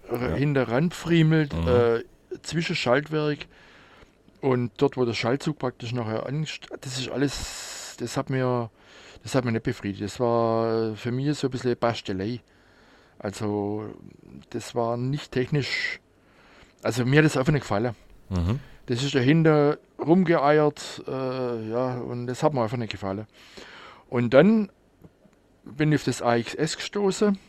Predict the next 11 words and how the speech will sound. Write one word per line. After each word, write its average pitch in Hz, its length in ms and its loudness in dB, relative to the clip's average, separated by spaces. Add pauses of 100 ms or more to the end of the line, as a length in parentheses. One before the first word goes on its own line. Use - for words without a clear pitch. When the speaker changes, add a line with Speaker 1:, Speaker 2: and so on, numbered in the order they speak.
(400)
Speaker 2:
und 131 460 2
hab 123 160 -2
mir 131 140 -2
gedacht, 123 360 -4
halt, 104 160 -4 (100)
da 120 140 -4
könnte 175 300 -6
man 160 100 -6
doch 139 220 -4
ein 117 80 -6
Mountainbike-Schaltwerk, 147 1300 -4